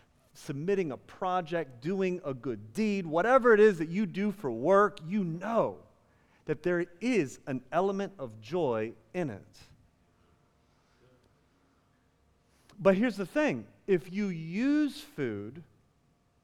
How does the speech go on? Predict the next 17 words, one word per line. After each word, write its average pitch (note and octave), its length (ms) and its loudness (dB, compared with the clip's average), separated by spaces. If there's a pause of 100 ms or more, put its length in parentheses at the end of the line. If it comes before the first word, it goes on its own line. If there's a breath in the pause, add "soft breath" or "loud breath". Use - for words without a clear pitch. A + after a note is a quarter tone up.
(800)
then F#3 160 2
you'll G3+ 120 0
never F#3+ 280 2
enjoy E3 540 -2
food. F2 420 -12 (1800 soft breath)
If B3+ 180 2
you A#3+ 140 6
use C4+ 640 6
pleasure F#3 720 6 (440)
to G#3 120 4
try B3 240 6
to G3+ 200 8
escape, - 680 2 (280)
you'll G3+ 180 6
never F#3+ 220 6
enjoy F3+ 420 2
pleasure. A#2 420 -4